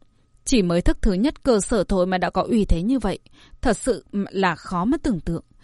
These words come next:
Kể cả là Trấn Long Kinh cũng không thể so sánh bằng. Không gian trước mắt rách ra, trở nên hỗn độn. Lâm Phàm đột nhiên bừng tỉnh. Ánh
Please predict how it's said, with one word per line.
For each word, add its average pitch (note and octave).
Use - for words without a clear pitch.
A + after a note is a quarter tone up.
Kể G#3+
cả F#3+
là E3+
Trấn F#3+
Long C4
Kinh G3
cũng E3
không C#4+
thể A#3+
so F3
sánh D#3+
bằng. G#3
Không G3
gian E3+
trước D4
mắt D4
rách -
ra, F#3
trở G3+
nên E3+
hỗn E3
độn. C4+
Lâm G#3+
Phàm F3+
đột F#3
nhiên G3+
bừng F#3+
tỉnh. F3
Ánh E3+